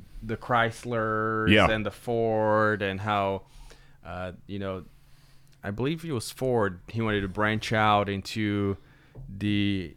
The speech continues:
Speaker 1: the, uh, aviation sector.
Speaker 2: Sure.
Speaker 1: Remember that?
Speaker 2: Yeah.
Speaker 1: So with that, so I've, I've seen that, that documentary, and, uh, yes, so I think that has a lot to do with it. As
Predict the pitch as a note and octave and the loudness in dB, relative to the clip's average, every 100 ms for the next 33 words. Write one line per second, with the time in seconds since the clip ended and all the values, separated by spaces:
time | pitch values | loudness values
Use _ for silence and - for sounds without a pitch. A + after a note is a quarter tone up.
0 | - F#2+ F#2+ F#2+ F#2+ F#2 F2+ F2+ F2 - | -18 -12 -8 -6 -4 -4 -4 -6 -8 -12
1 | - - _ - _ - - - - A#2+ | -20 -20 _ -20 _ -20 -20 -20 -8 2
2 | A#2+ A2 A2 A2+ - A#2+ A#2+ A#2 A#2 B2+ | 2 2 0 -2 -4 -6 -6 -6 -4 -2
3 | B2+ A#2+ C3+ - A2 A2 A2+ A#2+ B2 C#3+ | 2 6 6 4 -2 -2 0 0 -2 0
4 | D2+ D3+ - - B2+ A2+ G#2 - - - | 2 2 0 -6 2 4 2 0 -16 -20
5 | - - - - - - - - - - | -20 -20 -20 -20 -18 -18 -20 -20 -20 -20
6 | - A2+ A#2 C3 A#2+ A#2+ - C3 G2+ A#2+ | -10 -4 -2 2 2 2 -2 -2 0 -2
7 | A2+ A#2 A2+ - D3+ C#3+ G#2+ G2+ E2 F#2+ | 0 -2 -2 -4 -4 -2 0 -2 -4 -4
8 | G2 G2 F#2+ - G2 F#2+ G2 F#2+ F#2 F2+ | -2 -2 -4 -2 -2 0 -2 -4 -2 -2
9 | F2 F2 - G2+ F#2 F#2 F2+ F#2 F2 F2 | -4 -8 -16 -16 -10 -8 -4 -2 -2 -4
10 | E2+ - - - G2+ F#2+ - G#2+ F#2+ A2+ | -8 -12 -16 -2 2 2 0 -2 0 0
11 | G#2+ G#2 G#2+ G#2 G#2 G#2 G#2 G2+ G#2 G2 | 2 2 4 2 4 2 2 -2 0 2
12 | G#2 G#2 G2+ F#2 F#2 - | 0 0 0 -2 -4 -8